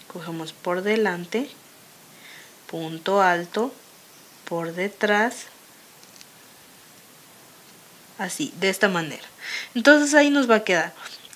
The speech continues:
uno por delante, otro por detrás y así sucesivamente. Vamos a continuar esto realizando toda esta vuelta y vamos a empatar así mismo, cogiendo el punto alto de la vuelta anterior, cogemos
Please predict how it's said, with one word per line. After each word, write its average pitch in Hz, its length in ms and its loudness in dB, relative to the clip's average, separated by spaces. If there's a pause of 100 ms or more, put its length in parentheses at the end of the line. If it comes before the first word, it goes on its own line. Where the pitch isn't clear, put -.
(120)
uno 233 300 8
por 202 160 6
delante, 247 520 4
otro 190 300 -2
por 202 160 4
detrás 277 480 4
y 226 80 4
así 226 300 2
sucesivamente. 180 960 -2 (320)
Vamos 214 260 2
a 220 80 2
continuar 185 580 0
esto 254 600 2
realizando 190 760 -2
toda 262 480 2
esta 202 220 -2
vuelta 190 460 -2 (840)
y 262 140 4
vamos 294 260 4
a 247 40 2
empatar 202 360 2
así 196 200 -2
mismo, 165 340 -6
cogiendo 240 480 0 (360)
el 190 140 -2
punto 220 680 2
alto 202 400 2
de 214 80 4
la 180 100 4
vuelta 175 280 0
anterior, 233 420 2
cogemos 240 580 -2